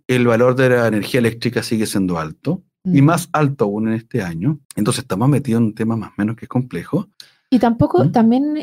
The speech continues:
Speaker 2: yo he tenido posibilidad de conversar con distintas personas respecto al P D A O,
Speaker 1: ¿Mm?
Speaker 2: que tampoco tienen indicadores fiables para poder saber si es que las,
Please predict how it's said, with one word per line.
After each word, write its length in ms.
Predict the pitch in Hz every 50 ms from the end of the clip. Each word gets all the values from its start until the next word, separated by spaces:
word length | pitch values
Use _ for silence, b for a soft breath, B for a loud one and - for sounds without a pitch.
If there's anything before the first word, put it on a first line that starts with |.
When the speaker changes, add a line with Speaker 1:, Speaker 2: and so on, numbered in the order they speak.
| -
Speaker 2:
yo 80 | 233 254
he 40 | 254
tenido 220 | 262 254 254 262
posibilidad 420 | 254 262 - - 220 208 214 220
de 40 | 240
conversar 380 | 240 254 226 220 214 - 220 -
con 100 | - 240
distintas 340 | 226 208 - 220 226 302 302
personas 500 | - - - - - - 285 277 233 208
respecto 360 | 202 202 202 - 208 202 -
al 100 | 202 196
P 120 | 202 202 202
D 140 | 202 196
A 120 | 175 156 147
O, 200 | - - 202 B B B
Speaker 1:
¿Mm? 300 | 120 127 151 185 - -
Speaker 2:
que 100 | - 220
tampoco 320 | 220 220 214 - 285 339
tienen 200 | 339 330 330 330
indicadores 520 | 320 311 302 - 226 214 226 247 269 277 -
fiables 480 | - 220 208 214 247 277 285 302 294
para 220 | - - 254 240 226
poder 280 | - 202 208 220 254
saber 300 | - - - 269 269 277
si 140 | 269 - 277
es 40 | -
que 140 | - - 214
las, 320 | 208 202 196 196 - -